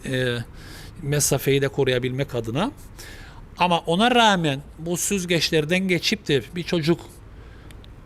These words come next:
okula, semptom gösteren bir çocuk okula gelirse sınıfa alınmayacak. E, ailesi aranacak ve hemenden a-, evine çocuk gönderilecek. E,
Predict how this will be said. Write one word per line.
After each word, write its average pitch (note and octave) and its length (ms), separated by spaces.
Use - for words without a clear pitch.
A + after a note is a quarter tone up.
okula, D#3+ 460
semptom F#3+ 520
gösteren C#3 480
bir D3+ 60
çocuk D3 300
okula C3 300
gelirse D3 480
sınıfa F3+ 340
alınmayacak. B2 640
E, C3+ 460
ailesi E3 480
aranacak C#3+ 460
ve E3+ 140
hemenden D#3+ 320
a-, D#3+ 160
evine D3 420
çocuk D#3 320
gönderilecek. C#3+ 720
E, C3+ 240